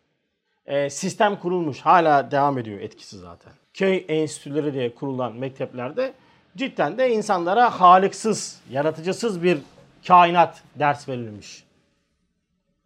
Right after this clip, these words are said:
Şimdi üstad ne diyor? Şimdi bunu bu zamanda bir alime sorun, yani normal bir dışarıda adama sorun, işte hocaya, "Ya hocam, bize Halık'ımızı tanıttır, muallimlerimiz dinsizlik yapıyor, Allah'ı anlatmıyorlar." dese,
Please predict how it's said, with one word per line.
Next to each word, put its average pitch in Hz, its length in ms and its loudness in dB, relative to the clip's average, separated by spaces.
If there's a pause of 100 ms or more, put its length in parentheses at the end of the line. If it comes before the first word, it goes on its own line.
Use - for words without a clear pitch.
(680)
Şimdi 240 480 -2 (580)
üstad 254 360 0
ne 285 140 2
diyor? 208 220 0 (1400)
Şimdi 214 260 -6
bunu 269 300 -2
bu 311 80 0
zamanda 240 640 4 (240)
bir 196 320 2
alime 254 380 6
sorun, 202 420 0
yani 156 400 -2 (360)
normal 170 500 4
bir 175 280 -2
dışarıda 175 400 -2
adama 196 280 -2
sorun, 185 320 -4
işte 185 220 -6
hocaya, 135 280 0
"Ya 180 200 4
hocam, 170 280 0 (480)
bize 185 400 -2 (360)
Halık'ımızı 190 600 -2
tanıttır, 170 520 -6
muallimlerimiz 175 800 -2
dinsizlik 165 440 -6
yapıyor, 147 280 -4
Allah'ı 165 280 2
anlatmıyorlar." 151 640 -4
dese, 170 400 -4